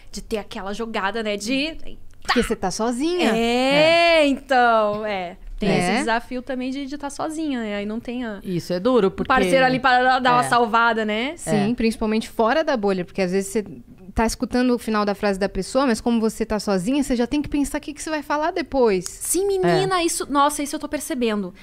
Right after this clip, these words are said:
Speaker 1: Às vezes eu, a pessoa tá falando e eu, nossa, eu vou perguntar tal coisa depois. E aí a gente emenda um outro assunto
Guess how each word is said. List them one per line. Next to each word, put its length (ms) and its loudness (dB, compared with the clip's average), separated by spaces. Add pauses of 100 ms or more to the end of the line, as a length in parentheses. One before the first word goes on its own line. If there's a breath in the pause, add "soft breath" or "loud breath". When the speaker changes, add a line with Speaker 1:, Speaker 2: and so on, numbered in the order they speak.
(200 loud breath)
Speaker 1:
Às 140 0
vezes 140 0
eu, 160 4
a 140 2
pessoa 240 -2
tá 100 -4
falando 460 0
e 20 0
eu, 160 -2
nossa, 220 -4
eu 40 -2
vou 80 -2
perguntar 280 -6
tal 120 -8
coisa 200 -8
depois. 280 -6 (340 loud breath)
E 100 2
aí 160 6
a 60 4
gente 260 -2
emenda 340 2
um 100 2
outro 220 2
assunto 400 0